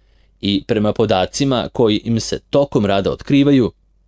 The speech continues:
se odnositi kao prema poslovnoj tajni. Tako ćete, ukoliko odlučite da našim stručnjacima poverite obradu svojih zvaničnih materijala, pored vrlo preciznog i kvalitetno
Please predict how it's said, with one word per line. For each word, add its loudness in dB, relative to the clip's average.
se -2
odnositi 0
kao 0
prema 0
poslovnoj -2
tajni. -6
Tako 0
ćete, 0
ukoliko 2
odlučite 2
da 0
našim 0
stručnjacima 0
poverite 0
obradu 0
svojih -2
zvaničnih -2
materijala, -2
pored 0
vrlo 2
preciznog -2
i -2
kvalitetno -2